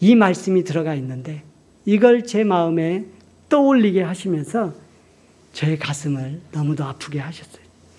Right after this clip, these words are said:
"내가 너희에게 이르노니 속히 그 원한을 풀어 주시리라. 그러나 인자가 올 때에 세상에서 믿음을 보겠느냐?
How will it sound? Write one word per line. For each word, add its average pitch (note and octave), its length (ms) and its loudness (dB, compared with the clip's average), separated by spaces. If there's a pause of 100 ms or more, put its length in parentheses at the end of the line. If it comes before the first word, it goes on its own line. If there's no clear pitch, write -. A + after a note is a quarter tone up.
(560)
"내가 G3 300 6
너희에게 F3+ 500 6
이르노니 D#3+ 520 4
속히 B3+ 420 2
그 A#3 120 2
원한을 F#3 480 4
풀어 G3 460 0 (240)
주시리라. C#3+ 640 -4 (340)
그러나 E3+ 680 2 (640)
인자가 A#3+ 640 12
올 G3+ 260 6
때에 F3+ 540 4 (420)
세상에서 G3 920 4 (300)
믿음을 D4+ 500 12
보겠느냐? F#3 560 4